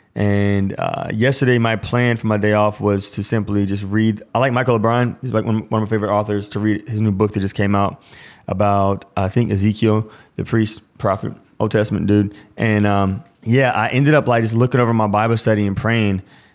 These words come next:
And I ended up, like, spending the whole day in prayer, which was really beautiful.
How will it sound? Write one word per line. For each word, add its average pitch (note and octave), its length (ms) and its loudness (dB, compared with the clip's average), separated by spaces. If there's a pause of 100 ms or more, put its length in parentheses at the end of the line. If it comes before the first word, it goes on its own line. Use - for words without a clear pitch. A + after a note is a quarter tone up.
(120)
And A2 100 -2
I A2 100 -2
ended A#2+ 200 2
up, A2+ 140 0
like, G#2 100 0
spending G#2 260 -2
the G2 60 0
whole G#2+ 160 4
day G#2 540 0 (160)
in G#2 100 -4
prayer, G#2 540 0
which C3+ 180 0
was B2+ 140 0
really C#3 160 4
beautiful. G#2+ 500 0